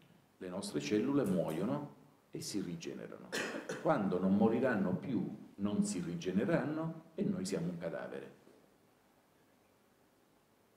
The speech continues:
Vedete quindi come il mutamento,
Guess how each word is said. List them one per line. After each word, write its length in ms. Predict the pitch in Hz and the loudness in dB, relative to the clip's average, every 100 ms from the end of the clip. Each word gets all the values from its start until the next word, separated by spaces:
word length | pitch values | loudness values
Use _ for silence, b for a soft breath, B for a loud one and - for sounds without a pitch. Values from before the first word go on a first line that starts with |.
| _ _ _ _ - | _ _ _ _ -8
Vedete 300 | 98 113 101 | -4 0 2
quindi 240 | 104 98 | 2 2
come 500 | 107 107 98 - - - - _ | 2 4 4 4 -4 -16 -20 _
il 240 | 113 104 104 | 4 4 8
mutamento, 1040 | - - 113 135 143 101 85 82 76 - | 6 6 4 6 6 6 6 2 -2 -6